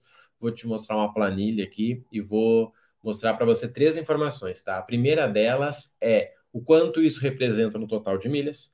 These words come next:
A segunda é qual valor isso representa. E a terceira é quanto que você pode lucrar com isso, tá? Então, eu vou mostrar esses três detalhes pra que você possa pensar, dizer, "Cara, peraí,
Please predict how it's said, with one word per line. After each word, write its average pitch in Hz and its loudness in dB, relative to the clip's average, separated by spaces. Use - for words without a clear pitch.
A 123 2
segunda 120 0
é 107 2
qual 156 0
valor 131 2
isso 117 -8
representa. 139 -6
E 139 2
a 143 2
terceira 135 0
é 135 -2
quanto 131 -2
que - -20
você 127 -6
pode 120 -4
lucrar 117 -4
com 127 -2
isso, 107 -4
tá? 143 -4
Então, 117 -2
eu - 2
vou 120 0
mostrar 117 0
esses 113 -2
três 123 -2
detalhes 139 0
pra 160 -6
que 160 -6
você 160 0
possa 165 0
pensar, 190 2
dizer, 110 -4
"Cara, 131 2
peraí, 113 0